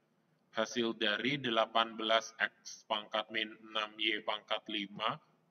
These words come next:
per delapan X pangkat dua Y pangkat min tiga adalah titik, titik, titik. Oke,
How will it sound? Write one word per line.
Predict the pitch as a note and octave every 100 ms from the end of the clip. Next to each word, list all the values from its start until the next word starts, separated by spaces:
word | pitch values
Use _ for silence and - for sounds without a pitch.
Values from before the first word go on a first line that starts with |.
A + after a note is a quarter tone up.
| -
per | A#2+ D3+ - - _
delapan | A2+ A2+ G#2+ A2+ A2 A2+
X | A2+ - -
pangkat | A#2 A2 A2+ A2 B2
dua | G#2+ A2 A2
Y | A2 A2+ A2+
pangkat | A2+ A2 A2+ A2+
min | A2+ A2 G2+
tiga | G#2+ G2 A#2+ - A2+
adalah | A#2 A2+ A2+ A2 -
titik, | A2+ A#2 -
titik, | A2 G#2+ - -
titik. | G#2 - - _ _ _ _ _ -
Oke, | C3 B2+ A#2+